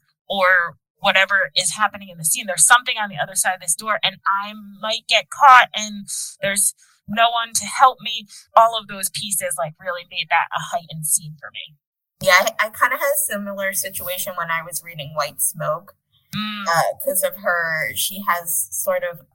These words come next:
Speaker 2: a phobia and a fixation on bed bugs.
Speaker 1: Yes.
Speaker 2: And that, that just, like, I had a bad experience with bed bugs, so that was, like, <laughs> breaking up stuff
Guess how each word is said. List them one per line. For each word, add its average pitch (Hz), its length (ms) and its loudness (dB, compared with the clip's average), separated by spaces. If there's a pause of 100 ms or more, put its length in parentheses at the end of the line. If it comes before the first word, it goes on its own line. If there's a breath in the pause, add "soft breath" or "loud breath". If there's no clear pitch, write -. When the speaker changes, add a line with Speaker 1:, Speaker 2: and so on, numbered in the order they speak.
Speaker 2:
a - 60 -8
phobia 185 540 -2 (140)
and 156 120 -2
a 151 80 -8
fixation 175 680 -6
on 151 280 -2
bed 139 260 -2
bugs. 196 600 -2 (420)
Speaker 1:
Yes. - 440 2 (120)
Speaker 2:
And 175 400 -4
that, 185 300 8 (100)
that 214 320 4
just, 226 320 -4
like, 202 240 -2
I 180 160 4
had 190 140 -4
a 190 40 0
bad 175 240 0
experience 180 680 -6
with 190 160 -10
bed 180 240 -4
bugs, 175 300 0
so 165 140 -2
that 156 280 4
was, 190 160 -6
like, 208 140 -10
<laughs> - 100 -20
breaking - 340 4 (120)
up 622 120 6
stuff - 720 2